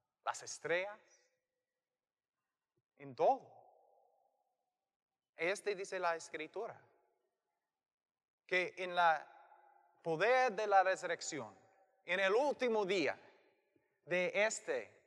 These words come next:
tiempo, esta edad, en el mundo futuro,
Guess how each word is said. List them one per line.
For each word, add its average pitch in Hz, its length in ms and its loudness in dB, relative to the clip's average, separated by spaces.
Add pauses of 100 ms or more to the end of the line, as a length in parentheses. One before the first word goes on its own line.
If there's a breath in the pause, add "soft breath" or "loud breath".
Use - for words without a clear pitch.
(500)
tiempo, 156 460 -2
esta 202 300 0
edad, 147 420 4 (1300)
en 180 160 -2
el 175 140 0
mundo 247 520 2
futuro, 202 540 2